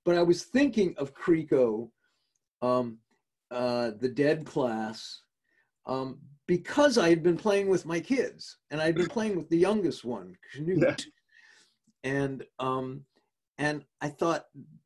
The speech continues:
Speaker 1: th-, what he's doing, his, what he's starting to imitate I mean, he's, <laughs> it's really weird, but what went through my head was,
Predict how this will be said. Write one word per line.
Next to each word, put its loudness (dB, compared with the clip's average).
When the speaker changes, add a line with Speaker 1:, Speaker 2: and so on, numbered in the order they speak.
Speaker 1:
th-, -20
what -2
he's -2
doing, 0
his, -2
what -4
he's -8
starting -2
to 0
imitate -4
I -8
mean, -6
he's, -4
<laughs> -18
it's 0
really 0
weird, 2
but 2
what 2
went 0
through 4
my 4
head 0
was, -6